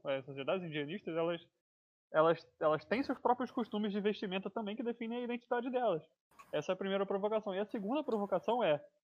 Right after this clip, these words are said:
que o que é roupa, né? O que é vestimenta, sabe? Eu, tipo, eles têm a, a, a, a, será que a, a forma que eles, que eles, por exemplo, fazem as pinturas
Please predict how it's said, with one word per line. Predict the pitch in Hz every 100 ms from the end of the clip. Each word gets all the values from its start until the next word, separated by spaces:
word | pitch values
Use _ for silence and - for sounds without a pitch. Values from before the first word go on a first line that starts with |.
| _ -
que | 220 262 -
o | 214
que | - 320
é |
roupa, | 262 175 160 139 131 _ _
né? | 151 143 139 _ _
O | 165
que | - 254
é | 220 226 240 160
vestimenta, | 151 185 - 185 151 143 _ _ _ -
sabe? | 131 127 _ -
Eu, | 151
tipo, | 160 160 151 147 143 139 135
eles | 147 165 -
têm | 226 240 415 381
a, | 220 185 180 151 160
a, | 156
a, | 165 160 - 156 147 151
a, | 156
será | 160 175
que | 185
a, | 156 147 143 139
a |
forma | - 165 160
que | 160
eles, | 147 139
que | -
eles, | 139 -
por | 143
exemplo, | 143 139 135
fazem | 143 139 135
as | -
pinturas | 147 - 160 151